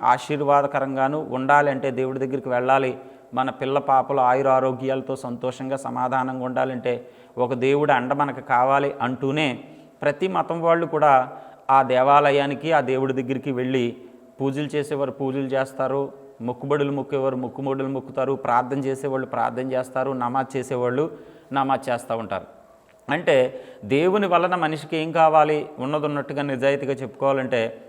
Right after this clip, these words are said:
ఈ భూమి మీద బతుకున్నంతకాలం క్షేమం, సంతోషం, సమాధానం,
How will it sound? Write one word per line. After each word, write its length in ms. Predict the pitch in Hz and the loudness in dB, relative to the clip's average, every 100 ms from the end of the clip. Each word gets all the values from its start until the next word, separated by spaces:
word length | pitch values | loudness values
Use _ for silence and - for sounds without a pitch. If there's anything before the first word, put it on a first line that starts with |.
| - 120 | -10 -4
ఈ 120 | 139 | -2
భూమి 320 | 131 143 160 | -2 -2 -2
మీద 140 | 165 | -4
బతుకున్నంతకాలం 880 | 151 135 135 - 151 143 - 139 143 | -2 -4 -4 -6 -6 -6 0 0 0
క్షేమం, 520 | 143 - 120 123 139 165 - - | -4 -4 -2 -2 -4 -6 -16 -10
సంతోషం, 580 | 131 123 131 123 139 156 - | -8 -4 -4 -4 -6 -8 -8
సమాధానం, 580 | 120 127 123 131 131 | -4 -2 0 0 0